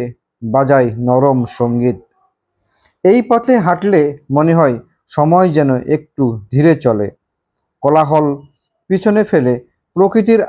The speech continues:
আপন কোলে টেনে নেয়। জল সবুজ আর আকাশের মিলনে তৈরি হয় এক শান্ত বহমান সৌন্দর্য, যা কমল আলোয় বিলের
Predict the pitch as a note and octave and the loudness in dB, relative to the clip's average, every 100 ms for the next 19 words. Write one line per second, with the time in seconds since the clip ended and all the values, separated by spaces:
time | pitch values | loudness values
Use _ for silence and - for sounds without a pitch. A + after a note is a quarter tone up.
0 | D#3+ C#3+ F#3 G#3+ G3+ E3 C#3+ A#2+ A#2 _ | 0 0 0 0 0 0 0 -2 -6 _
1 | _ D3 C#3 B2 A#2 G#2 - _ _ _ | _ 0 0 0 -2 -6 -14 _ _ _
2 | _ _ _ _ _ _ _ _ _ - | _ _ _ _ _ _ _ _ _ -20
3 | - _ B2+ B2+ F3+ A#3+ A3 - A#3+ A#3+ | -20 _ 0 2 2 2 -2 -2 0 0
4 | A3+ A3 - D3 D3+ D3 C#3+ C#3+ G3 - | -2 -8 -6 -2 -2 0 -4 -2 -2 0
5 | G#3 D#3+ C3+ C#3 C#3+ D#3+ F3 C#3+ C3+ - | 0 0 -4 0 2 2 2 0 -2 -2
6 | C#3+ D3+ E3+ D3 C3+ B2 C3+ A#2+ - - | 0 2 2 2 0 -2 -2 -2 -4 -2
7 | D#3 E3 - C3 C3 G#2+ A2 B2 D3+ D3+ | -2 0 -2 -2 -2 -6 -2 0 2 2
8 | B2+ A#2 - B2 A#2 A#2 G#2 B2 G2+ _ | 0 -2 -2 0 0 -2 0 0 -2 _
9 | _ _ _ _ - A#2+ B2+ A#2 B2 _ | _ _ _ _ -6 0 0 -2 -10 _
10 | D3 E3+ G3 G#3 - E3 D#3 C#3+ B2 - | -2 2 2 0 -2 -2 0 0 -2 -6
11 | _ _ _ _ _ _ B2 D#3+ F3 E3+ | _ _ _ _ _ _ -2 2 4 2